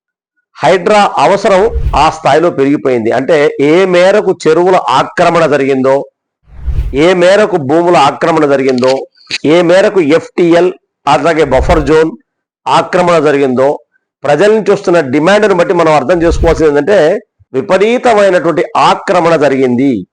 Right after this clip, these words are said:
కాబట్టి ఈ ఆక్రమణ నుంచి సమాజాన్ని కాపాడగలిగేది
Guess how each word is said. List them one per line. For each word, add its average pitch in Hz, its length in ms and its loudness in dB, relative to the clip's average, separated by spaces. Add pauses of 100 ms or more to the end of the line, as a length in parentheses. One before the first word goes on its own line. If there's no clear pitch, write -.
కాబట్టి 185 280 2 (100)
ఈ 180 40 4
ఆక్రమణ 208 540 0
నుంచి 190 600 0 (360)
సమాజాన్ని 185 680 2
కాపాడగలిగేది 175 1120 0